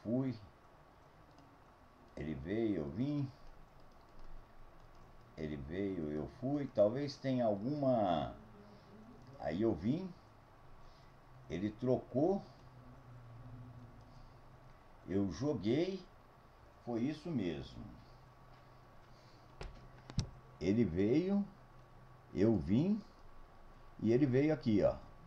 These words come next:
Foi a primeira vez que eu dei esse corte e recorte. Depois eu dei várias vezes. Tem outras partidas também que eu dei, mas essa foi a primeira vez. Aí eu dei lá, ele tomou, eu tomei. Ele tomou, veja como que é quase o mesmo golpe, ó.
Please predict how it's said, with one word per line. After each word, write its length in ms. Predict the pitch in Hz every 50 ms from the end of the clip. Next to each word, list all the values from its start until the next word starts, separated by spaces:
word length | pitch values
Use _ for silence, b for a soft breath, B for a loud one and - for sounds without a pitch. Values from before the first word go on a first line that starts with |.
| - - -
Foi 160 | 110 127 147
a 60 | 156
primeira 500 | - - 165 143 131 143 175 208 202 185
vez 300 | 139 123 135 156 160 160
que 100 | - 180
eu 60 | 165
dei 260 | 127 107 120 123 135
esse 180 | 139 127 123 -
corte 380 | - - 120 117 120 120 120 -
e 40 | 131
recorte. 600 | 127 139 123 - 104 104 104 98 87 - - 73
Depois 360 | 67 67 - 98 120 139 143
eu 100 | 170 160
dei 180 | 135 143 151 139
várias 480 | 107 98 120 151 180 190 175 120 80
vezes. 220 | 85 98 110 104 -
Tem 180 | - 120 123
outras 320 | 139 175 190 185 165 143 -
partidas 540 | - 135 110 90 - 117 120 107 107 98
também 320 | - - 101 101 110 123 135
que 80 | 131
eu 80 | 165 160
dei, 220 | 127 95 80 76
mas 240 | 73 78 82 80 78
essa 260 | 107 113 110 - 131
foi 140 | 120 - 135
a 40 | 123
primeira 320 | 120 131 123 117 123 127 120
vez. 340 | 107 92 73 - - - - - B B B B B B B B B -
Aí 200 | - 67 80 92
eu 120 | 107 117
dei 240 | 107 98 117 117 117
lá, 360 | 101 104 113 123 151 175 190 - - b b b b b b - -
ele 180 | - 82 95
tomou, 540 | 87 - - 135 123 107 98 110 135 165 180
eu 140 | 175 143 107 98 -
tomei. 520 | - 113 110 104 101 107 143 175 208 208 - - - b b b b b b b
Ele 180 | - 82 98 113
tomou, 420 | 110 - 131 131 131 135 156 170 151
veja 260 | 147 165 156 127 127
como 240 | 123 - 143 135 120
que 100 | - 127
é 40 | 120
quase 340 | - - 156 160 151 139
o 40 | 147
mesmo 340 | 143 127 123 123 120 - 120
golpe, 420 | 101 98 92 82 76 69 - -
ó. 140 | 80 69 -